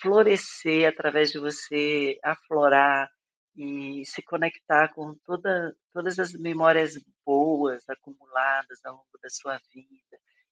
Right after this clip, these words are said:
Isso é magia. A gente sabe que por trás tem toda uma máquina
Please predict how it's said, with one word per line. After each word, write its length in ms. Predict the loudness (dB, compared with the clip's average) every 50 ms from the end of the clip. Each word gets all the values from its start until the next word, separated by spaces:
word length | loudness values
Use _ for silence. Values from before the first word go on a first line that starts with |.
| _
Isso 380 | -8 -6 -6 -6 -6 -4 2 4
é 80 | 4 4
magia. 840 | 6 4 4 4 2 0 -6 -6 -8 -6 -6 -6 -2 0 0 -2 -2 _ _ _ _ _ -4
A 80 | -2
gente 220 | -2 -2 -2 -6 -6
sabe 360 | -2 6 6 6 6 6 2
que 100 | -8 -10
por 220 | _ _ -20 -16 _
trás 480 | 4 6 8 8 8 6 4 2 -4 -12
tem 220 | -18 -20 -20 -18
toda 260 | _ -8 -6 -6 -6
uma 160 | -6 -6 -8 -8
máquina 840 | -8 -8 -2 2 2 2 2 0 -4 _ _ -20 -16 -16 -16